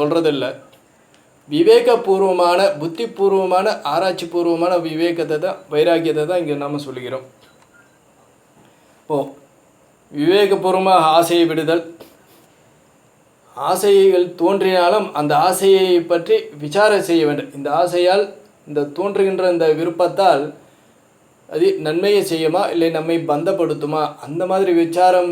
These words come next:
செய்து அந்த ஆசையை நாம் நீக்கிவிட வேண்டும். ஆசையே தோன்றாது என்பது இயலாத காரியம், அது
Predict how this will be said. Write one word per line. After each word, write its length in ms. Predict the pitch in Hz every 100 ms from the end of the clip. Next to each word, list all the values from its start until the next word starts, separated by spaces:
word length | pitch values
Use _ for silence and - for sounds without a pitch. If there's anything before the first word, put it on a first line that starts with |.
| 160
செய்து 240 | 160 170 208 165
அந்த 120 | 151 151
ஆசையை 320 | 165 165 175 170
நாம் 120 | 156 151
நீக்கிவிட 380 | 147 156 147 143 127
வேண்டும். 300 | 123 135 135 - _ _ _
ஆசையே 440 | - 156 151 196 220 196
தோன்றாது 460 | 190 190 185 180 180
என்பது 280 | 170 170 180 180 143 147 - 156
இயலாத 360 | 160 175 165 151
காரியம், 300 | 147 135 131
அது 120 | 151